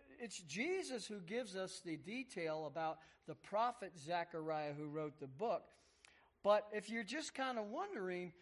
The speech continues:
there's another Zechariah who also gets killed, and that was in Second Chronicles twenty-four, if you remember that. And then there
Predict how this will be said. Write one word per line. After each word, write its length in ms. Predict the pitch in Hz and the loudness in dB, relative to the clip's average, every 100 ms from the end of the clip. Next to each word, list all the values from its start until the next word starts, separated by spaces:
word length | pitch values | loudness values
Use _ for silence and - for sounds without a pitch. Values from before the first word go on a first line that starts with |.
| - | -6
there's 200 | 196 208 | 0 2
another 440 | 202 208 285 359 285 | 0 2 4 4 2
Zechariah 800 | 170 175 170 165 170 175 185 196 190 | 4 4 4 2 4 4 4 2 -2
who 140 | 202 | -4
also 540 | 208 208 247 285 - 180 | -2 4 4 4 0 -2
gets 300 | 160 160 - | 0 -2 -4
killed, 360 | - 165 165 - - - | -4 0 0 -2 -12 -10
and 160 | - 180 | -4 0
that 200 | 196 220 | 0 0
was 200 | 180 156 | -4 -4
in 140 | 165 | -4
Second 420 | 160 - 180 175 160 | -4 -4 -4 -4 -6
Chronicles 560 | 170 156 156 156 147 - | -4 -2 -4 -6 -12 -10
twenty-four, 640 | 156 147 139 - 196 170 | -8 -6 -8 -8 -4 -4
if 140 | 139 - | -4 -8
you 100 | 143 | -10
remember 440 | 143 143 170 196 143 | -8 -6 -4 -4 -6
that. 240 | 127 113 - _ _ _ _ _ _ _ _ _ _ - - - - _ | -4 -6 -8 _ _ _ _ _ _ _ _ _ _ -20 -20 -20 -20 _
And 220 | 202 208 | -4 -2
then 460 | 180 262 330 339 330 330 - _ _ _ _ _ _ _ _ - | 2 2 2 2 -2 -4 -16 _ _ _ _ _ _ _ _ -2
there 420 | 196 226 226 | 4 4 4